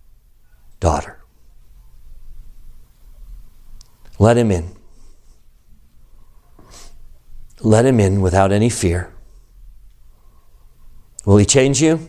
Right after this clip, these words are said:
Yes. Will he clean up the house? Yep. But no condemnation, just help, just a desire to lift and to help.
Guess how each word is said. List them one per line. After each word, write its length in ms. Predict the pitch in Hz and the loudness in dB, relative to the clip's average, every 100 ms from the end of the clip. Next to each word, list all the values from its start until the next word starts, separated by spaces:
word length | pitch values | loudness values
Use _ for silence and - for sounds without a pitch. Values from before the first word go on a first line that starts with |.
| - | -6
Yes. 460 | 87 92 - - - - _ _ - - - - - - - - - - - - - - - - | -2 -2 -4 -8 -10 -20 _ _ -20 -20 -20 -20 -20 -20 -20 -20 -20 -20 -20 -20 -20 -20 -20 0
Will 120 | 202 | 4
he 60 | 208 | 4
clean 260 | 135 135 | 4 2
up 80 | 139 | 2
the 100 | 139 | 2
house? 400 | 131 147 160 - - | 2 0 -2 -12 -14
Yep. 360 | 87 110 - - - _ _ _ _ _ _ _ _ _ _ _ _ _ - - - - - - - | -2 0 0 -10 -12 _ _ _ _ _ _ _ _ _ _ _ _ _ -20 -20 -20 -20 -20 -20 -4
But 140 | 120 107 | 0 2
no 180 | 131 143 | 2 2
condemnation, 840 | 143 123 110 95 92 95 - 85 - | 0 0 0 0 -2 -6 -10 -14 -8
just 300 | 165 156 - | -4 -4 -2
help, 460 | - 165 156 - - - - - - _ _ _ - - _ | 0 2 0 -2 -20 -20 -20 -20 -20 _ _ _ -20 -20 _
just 280 | - 160 - | -6 -4 -4
a 60 | 160 | -4
desire 500 | 151 143 151 143 147 | -2 0 0 0 -2
to 200 | 143 139 | -2 -4
lift 680 | 127 120 151 143 - - - _ - - - - | -4 -2 -2 -2 -10 -14 -18 _ -20 -20 -20 -8
and 200 | 127 123 | -6 -4
to 140 | 135 131 | -6 -6
help. 520 | - - 101 - | -8 -8 -10 -12